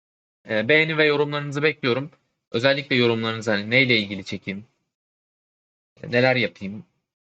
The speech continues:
belirtebilirseniz çok sevinirim yani. Çünkü hoşuma giden bir oyun. Bununla ilgili içerik üretmek istiyorum. İçerik üreticisi de oluruz belki, bilmiyorum.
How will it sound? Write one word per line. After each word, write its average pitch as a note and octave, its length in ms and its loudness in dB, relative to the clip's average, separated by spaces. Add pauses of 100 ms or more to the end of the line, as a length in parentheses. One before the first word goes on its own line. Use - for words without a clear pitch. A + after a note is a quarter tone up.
(760)
belirtebilirseniz D3+ 840 -4
çok - 240 -10
sevinirim C3+ 420 -4
yani. G2 220 -4
Çünkü B2+ 480 -4 (500)
hoşuma B2+ 360 -2
giden C3+ 360 -2
bir A#2 40 0
oyun. C3 240 -2
Bununla B2 180 -4
ilgili B2+ 260 -4
içerik B2+ 320 -4
üretmek B2+ 360 -8
istiyorum. B2+ 420 -4 (140)
İçerik - 320 -8
üreticisi - 440 -4
de G#2+ 40 0
oluruz G2 320 -4
belki, F#2+ 280 0
bilmiyorum. G#2+ 380 -12